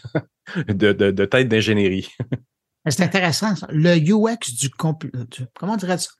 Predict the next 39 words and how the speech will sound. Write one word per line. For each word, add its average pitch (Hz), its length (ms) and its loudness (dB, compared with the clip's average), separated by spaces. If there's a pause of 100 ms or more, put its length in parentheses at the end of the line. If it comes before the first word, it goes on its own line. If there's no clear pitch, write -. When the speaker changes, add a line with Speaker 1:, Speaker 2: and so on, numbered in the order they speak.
(260)
Speaker 2:
Le 180 120 6
Speaker 1:
Le 185 140 6
Speaker 2:
U 226 100 4
X - 0 -
Speaker 1:
U - 20 4
X 190 140 0
de 170 60 6
Speaker 2:
du 170 80 4
Speaker 1:
complexité. 165 640 2 (240)
Speaker 2:
complexe. 160 200 2
Ouais. - 0 -
Speaker 1:
Ouais, 156 300 0 (160)
ouais, 131 140 2
ouais, 131 260 2
le 127 80 0
U 123 180 4
X 139 100 -2
de 131 80 -2
complexité, 123 500 -2
effectivement, 123 520 0
parce 117 200 -4
que, 113 240 2 (360)
euh, 101 220 2 (220)
et, 113 300 0
et 110 100 4
je - 160 0
pense 151 260 2
que - 80 -2
c'est 120 160 0
là 131 220 4
où, 110 360 0
euh, 95 220 2
ça 104 160 -4
devient 107 220 0
intéressant 117 420 2
d'être 120 160 0
un 107 80 0
U 101 240 2
X. - 220 -4